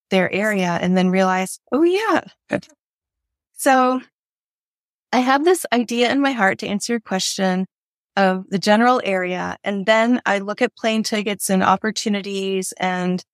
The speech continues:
weather patterns, um, what would make it the best to go there. And then I,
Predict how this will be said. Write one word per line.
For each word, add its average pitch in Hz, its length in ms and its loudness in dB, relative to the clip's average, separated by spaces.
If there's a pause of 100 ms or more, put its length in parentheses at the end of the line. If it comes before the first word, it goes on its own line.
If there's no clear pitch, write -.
(380)
weather 196 440 2
patterns, 190 1000 0
um, 180 540 -8 (800)
what 190 280 0
would 190 160 2
make 185 220 4
it 185 80 0
the 185 80 -2
best - 640 -4 (540)
to 202 120 0
go 185 220 2
there. - 380 -2 (720)
And 190 100 0
then 180 140 2
I, 185 160 0